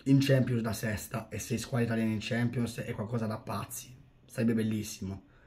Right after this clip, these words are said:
Poi con il nuovo format bisogna anche vedere come viene, però se squadre in Champions sarebbe tanta roba, ma l'unico mo-, modo per far sì che succeda questo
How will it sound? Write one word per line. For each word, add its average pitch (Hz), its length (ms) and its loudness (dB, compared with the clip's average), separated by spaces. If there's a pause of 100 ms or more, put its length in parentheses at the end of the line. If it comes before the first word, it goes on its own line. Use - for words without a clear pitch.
(320)
Poi 135 140 0
con 131 140 2
il 123 60 6
nuovo 110 140 2
format 120 420 2
bisogna 117 260 0
anche 107 160 -4
vedere 104 200 -2
come 107 140 -4
viene, 104 320 -2
però 127 380 0 (100)
se - 160 -10
squadre 117 260 0
in 113 80 0
Champions 127 420 0
sarebbe 113 180 0
tanta 110 220 -2
roba, 104 180 -2
ma 104 120 -2
l'unico 147 360 2
mo-, 135 180 4
modo 123 420 0
per 120 180 -4
far 120 180 -6
sì 131 240 -2
che 127 160 -6
succeda 123 340 -2
questo 135 600 -2